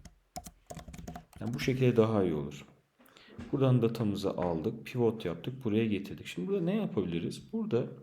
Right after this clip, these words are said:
Mesela operatörler var ya, operatörlerin,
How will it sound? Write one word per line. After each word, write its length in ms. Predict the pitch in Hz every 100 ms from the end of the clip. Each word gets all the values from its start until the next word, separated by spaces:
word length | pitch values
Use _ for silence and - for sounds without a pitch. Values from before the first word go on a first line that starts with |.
| - - - - - _
Mesela 600 | - - - 117 117 131 - -
operatörler 800 | 127 - 165 185 - 170 180 180
var 200 | 247 226
ya, 120 | 87
operatörlerin, 1000 | - - 151 160 - 165 170 170 170 -